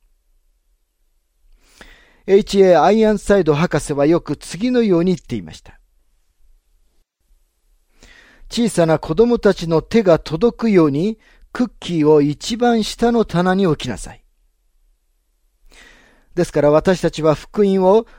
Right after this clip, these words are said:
できるだけわかりやすく述べ伝えるようにすべきです。福音は非常にわかりやすいものですが、同時に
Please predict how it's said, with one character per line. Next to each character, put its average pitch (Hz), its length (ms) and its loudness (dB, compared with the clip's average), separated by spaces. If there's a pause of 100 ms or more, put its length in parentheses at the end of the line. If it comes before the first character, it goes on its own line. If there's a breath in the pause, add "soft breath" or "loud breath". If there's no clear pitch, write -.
で 170 240 2
き 247 160 -8
る 262 140 -6
だ 247 140 0
け 240 160 0
わ 170 280 4
か 226 180 0
り 226 120 0
や 214 120 4
す - 140 -14
く 202 140 -2
述 165 160 2
べ 180 100 2
伝 170 360 0
え - 20 -2
る 165 120 -2
よ 160 140 2
う 165 60 0
に 196 100 0
す - 160 -6
べ 131 80 -6
き - 100 -18
で - 120 -20
す。 - 180 -20 (1900 soft breath)
福 - 260 -4
音 196 120 2
は 175 100 4
非 175 220 -4
常 254 220 -8
に 233 100 0
わ 165 240 4
か 226 140 -2
り 233 100 -4
や 240 120 2
す 226 160 -6
い 185 100 -2
も 160 120 -2
の 151 80 -2
で 139 140 0
す - 120 -16
が、 147 140 0
同 175 240 0
時 165 160 -4
に 214 240 -4